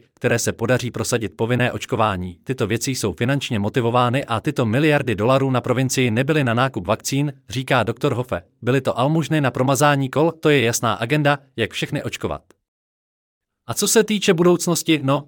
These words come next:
nevypadá to moc zdravě, říká doktor Hoffe. Moderna má ve vývoji mnohem více M R N A injekcí, dosavadní výsledky v oblasti bezpečnosti M R N A jsou děsivé, tyto injekce nyní zabily a zmrzačily více lidí než jakýkoliv jiný lékařský zásah v historii.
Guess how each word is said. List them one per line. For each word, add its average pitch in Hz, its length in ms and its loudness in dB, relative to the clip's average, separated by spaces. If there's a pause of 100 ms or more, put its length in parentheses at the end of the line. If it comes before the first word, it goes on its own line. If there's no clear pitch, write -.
nevypadá 135 480 2
to 139 100 -2
moc 113 180 -2
zdravě, 117 400 0 (300)
říká 143 340 -2
doktor 151 300 0
Hoffe. 151 240 -2 (160)
Moderna 147 420 2
má 135 200 2
ve 117 120 0
vývoji 135 340 0
mnohem 120 320 -2
více 113 260 -6
M 120 200 -4
R 135 80 2
N 135 160 0
A 120 100 0
injekcí, 135 680 -4
dosavadní 131 520 0
výsledky 127 440 -4
v - 60 -10
oblasti 127 400 -2
bezpečnosti 123 720 -6 (120)
M 131 160 -2
R 165 100 2
N 160 180 2
A 147 160 4
jsou 117 240 -2
děsivé, 139 520 0
tyto 131 260 -2
injekce 156 440 0
nyní 135 220 0
zabily 139 360 2
a 113 140 -2
zmrzačily 135 520 -2
více 135 240 -4
lidí 131 280 -2
než 139 180 -2
jakýkoliv 135 420 0
jiný 131 220 0
lékařský 120 440 -2
zásah 123 360 0
v 101 60 -10
historii. 98 520 -2